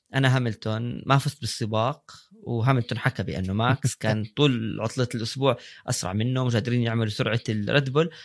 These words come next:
Speaker 1: بس بالنهاية أنا النقطة باخدها. هون بتشوف ال-، يعني، نحكي المنافسة اللي عم بتصير حتى على نقطة، يعني، هاملتون ما عم بضيع نقطة واحدة عليه، ماكس ما عم بضيع حاليا مثلا سباق عليه،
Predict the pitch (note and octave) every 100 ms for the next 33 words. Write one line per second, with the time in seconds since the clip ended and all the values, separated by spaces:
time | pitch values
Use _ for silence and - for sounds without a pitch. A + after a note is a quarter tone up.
0 | - - _ C3+ - C#3+ C#3+ C#3+ D3 D3+
1 | - C#3 C#3 D3+ - A#2 A2+ C3 G2+ F#2+
2 | - - - G2 - E3 D#3+ C3+ - E3
3 | E3 - - - _ - G#2+ G#2 G2+ G2+
4 | G2 F#2+ F#2 - - _ _ _ _ _
5 | - A#2 A2+ A2+ B2 - A#2 A#2 B2 D#3
6 | D#3 C3+ - C3 - A2 G#2 A2+ G#2+ -
7 | - C#3+ A#2+ - - - A#2 A2 B2+ -
8 | A2 G#2 _ _ - G2 G2+ G2 B2+ C3
9 | A#2+ A#2 A#2+ A#2+ A2+ A#2+ A2+ A#2+ - A2+
10 | A#2+ G#2+ G2 G#2 A#2+ D3+ - _ - _
11 | _ - A#2 C3 D3+ - - B2 A#2+ A#2+
12 | A2 B2 A#2+ A2+ - A2 A2+ A2 G#2+ G#2+
13 | G#2 A2+ A2 A#2 - F#2+ F#2+